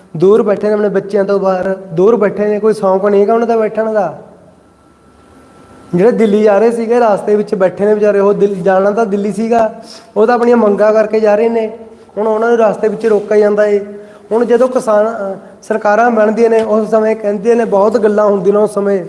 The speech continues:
ਜਦੋਂ ਸਰਕਾਰ ਬਣਦੀ ਹੁੰਦੀ ਆ, ਵੀ "ਸਾਨੂੰ ਤੁਸੀਂ ਵੋਟ ਪਾਓ, ਅਸੀਂ ਤੁਹਾਡੀ ਹਰ ਇੱਕ ਇੱਛਾ ਪੂਰੀ ਕਰਾਂਗੇ। ਜਦੋਂ ਅਸੀਂ ਜਿੱਤ ਗਏ,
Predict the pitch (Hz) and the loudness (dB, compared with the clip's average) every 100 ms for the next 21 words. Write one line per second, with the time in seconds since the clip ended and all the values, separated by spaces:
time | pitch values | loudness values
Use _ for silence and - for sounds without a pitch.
0 | 175 196 220 208 196 190 202 180 185 196 | -4 -2 -2 -2 -2 0 0 0 0 2
1 | 190 185 180 165 131 - - - _ 185 | 0 0 0 0 -2 -12 -20 -20 _ -6
2 | 202 196 220 226 220 202 190 202 202 208 | -2 0 0 2 0 0 0 2 0 0
3 | 196 190 180 - - - _ _ _ _ | 0 0 -4 -16 -20 -20 _ _ _ _
4 | _ _ _ _ 196 214 233 208 190 180 | _ _ _ _ -2 0 2 2 2 0
5 | 226 220 - - - - _ _ _ _ | 0 -2 -8 -16 -20 -20 _ _ _ _
6 | _ _ _ - 214 240 240 226 214 202 | _ _ _ -2 0 0 0 -2 -2 0
7 | 220 220 208 190 208 208 170 135 - - | 0 0 0 2 2 2 0 -6 -14 -18
8 | - 165 196 202 208 196 202 214 214 208 | -10 -2 0 0 0 -2 0 2 2 2
9 | 214 | 0